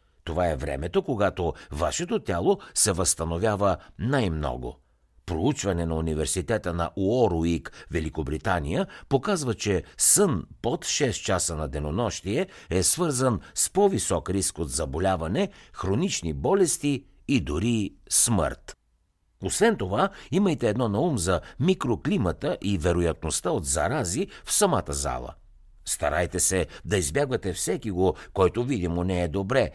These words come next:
който киха, който кашля и сее зараза. Изкъпете се максимално скоро или поне измийте ръцете си преди да си тръгнете от тренировката. Вие можете да носите със себе си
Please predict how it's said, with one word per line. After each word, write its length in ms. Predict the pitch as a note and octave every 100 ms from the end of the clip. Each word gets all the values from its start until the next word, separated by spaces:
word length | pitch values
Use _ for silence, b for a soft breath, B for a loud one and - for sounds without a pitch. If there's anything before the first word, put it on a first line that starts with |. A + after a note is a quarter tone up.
| B -
който 380 | D#2 D2+ A#2
киха, 320 | - G#3+ - C#2
който 340 | D2 C#2+ A#2
кашля 520 | - F3 A#2+ - F#3+ B B -
и 140 | F#3+
сее 340 | - - F2
зараза. 680 | G#2+ A2 F2 D2+ C#2 B1 B1 - _ _ _ _ _ _
Изкъпете 560 | A2 - - A3 A3 -
се 260 | - B2 B B
максимално 580 | A2 - A2+ D3 E3+ A2+
скоро 520 | - - F#3+ A2 F3+ B B
или 200 | F#2+ F2
поне 260 | E2 E2+ G2
измийте 440 | D2 C#3+ D3 G2
ръцете 400 | D#2 - F#3 C#3
си 220 | - F3+ B B
преди 280 | - G2 G#3+
да 100 | F3
си 180 | - D#2
тръгнете 440 | - F#2+ F2 -
от 140 | F3 -
тренировката. 840 | G#2 F#2 D2+ C2+ - D2 - - _ _ _ _ _ _ _
Вие 320 | D#2 D#2 D#2+
можете 460 | C#2+ F#2+ F#2+ G#2 G#3
да 120 | D#3
носите 380 | F2+ F2 F#2 D#2
със 200 | - E2+
себе 260 | - G2+ F2+
си 260 | - F#2